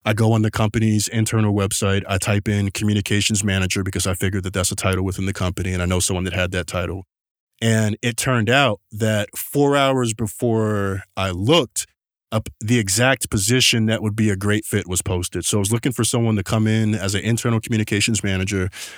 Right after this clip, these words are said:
someone that has ideally knowledge of staffing and recruiting, because that, those would be the folks who would be receiving all of the messages and, and communications. And she basically said, "You need to apply for this." And I found,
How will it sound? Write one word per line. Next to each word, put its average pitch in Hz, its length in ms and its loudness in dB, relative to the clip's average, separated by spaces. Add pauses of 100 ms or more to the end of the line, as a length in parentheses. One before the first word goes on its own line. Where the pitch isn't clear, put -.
someone 113 360 2
that 110 80 0
has 104 640 0 (100)
ideally 123 460 2
knowledge 117 580 2
of 104 320 2
staffing 110 600 2
and 107 160 -2
recruiting, 101 440 2
because 101 260 -4
that, 101 260 2
those 113 300 2
would 113 80 0
be 110 100 2
the 104 80 0
folks 113 300 0
who 113 60 2
would 107 100 2
be 107 100 2
receiving 151 480 2
all 107 140 2
of - 20 0
the 98 60 0
messages 98 420 -2
and, 98 160 -2
and 101 100 0
communications. 95 840 -2 (560)
And 110 540 2 (200)
she - 200 4
basically 143 420 2
said, 110 360 2
"You 107 140 0
need 117 160 4
to 117 100 0
apply 95 320 0
for 78 120 -8
this." 76 360 -6
And 107 240 0 (140)
I 156 160 4
found, 156 540 2